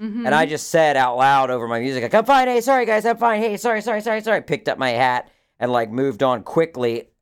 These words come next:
Speaker 2: out of embarrassment without stopping and even engaging with them.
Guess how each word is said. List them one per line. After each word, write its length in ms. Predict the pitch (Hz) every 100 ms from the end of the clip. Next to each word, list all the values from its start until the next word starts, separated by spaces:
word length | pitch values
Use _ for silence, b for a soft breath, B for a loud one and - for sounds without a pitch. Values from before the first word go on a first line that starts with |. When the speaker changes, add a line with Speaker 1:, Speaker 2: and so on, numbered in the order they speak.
| _
Speaker 2:
out 180 | 160 165
of 80 | 123
embarrassment 800 | 107 117 123 104 101 87 87 -
without 400 | 104 110 107 -
stopping 480 | - 92 - 92 90
and 160 | 95
even 220 | 98 95 95
engaging 480 | 87 90 87 87 85
with 160 | 82
them. 220 | 76 71